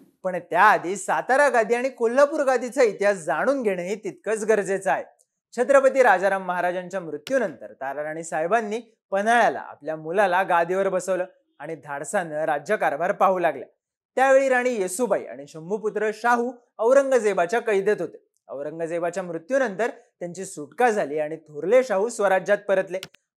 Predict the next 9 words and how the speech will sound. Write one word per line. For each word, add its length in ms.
ताराराणी 480
साहेबांचं 460
सैन्य 400
आणि 120
शाहूंचं 520
सैन्य 360
यांच्यात 400
युद्ध 300
झालं. 220